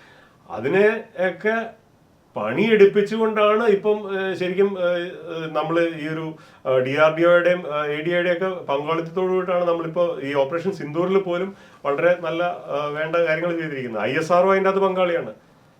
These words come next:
നമ്മുടെ ഐ എ സി സി, ആ, ആ, മറ്റേ Integrated Air Command and, ആ, Defense Center, ആ, ആ, അത്, ആ, ഐ എസ് ആർ ഒയുടെയും എ ഡി എയുടെയും, ആ, എച്ച് എ എല്ലിൻ്റെയും ഒക്കെ പങ്കാളിത്തത്തോടു കൂടിയിട്ടാണ് നമ്മൾ ആ ഇന്റഗ്രേഷൻ നടത്തിയിരിക്കുന്നത്.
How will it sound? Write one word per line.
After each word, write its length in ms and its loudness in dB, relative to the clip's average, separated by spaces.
നമ്മുടെ 580 4
ഐ 180 -2
എ 120 -2
സി 140 -4
സി, 420 -10
ആ, 60 -8
ആ, 160 -6
മറ്റേ 300 0
Integrated 440 2
Air 280 0
Command 300 -2
and, 120 -4
ആ, 400 -10
Defense 320 -8
Center, 220 -10
ആ, 40 0
ആ, 480 -2
അത്, 440 2
ആ, 300 -4
ഐ 100 -2
എസ് 220 -2
ആർ 160 4
ഒയുടെയും 460 4
എ 220 4
ഡി 80 -6
എയുടെയും, 540 2
ആ, 280 -4
എച്ച് 160 -10
എ 40 -4
എല്ലിൻ്റെയും 440 2
ഒക്കെ 340 0
പങ്കാളിത്തത്തോടു 640 0
കൂടിയിട്ടാണ് 320 -2
നമ്മൾ 200 0
ആ 40 0
ഇന്റഗ്രേഷൻ 440 0
നടത്തിയിരിക്കുന്നത്. 640 -4